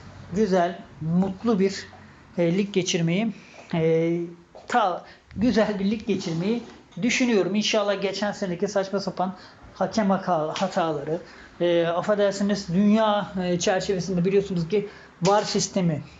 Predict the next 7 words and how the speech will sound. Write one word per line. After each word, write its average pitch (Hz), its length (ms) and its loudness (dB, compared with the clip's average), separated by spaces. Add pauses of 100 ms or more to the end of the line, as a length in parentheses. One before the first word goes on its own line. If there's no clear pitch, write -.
(100)
artık 185 340 -6
her 196 140 0
futbolda 175 580 -4
var. 226 200 -2 (480)
Ama 185 240 0
varın 220 300 2
da 208 140 0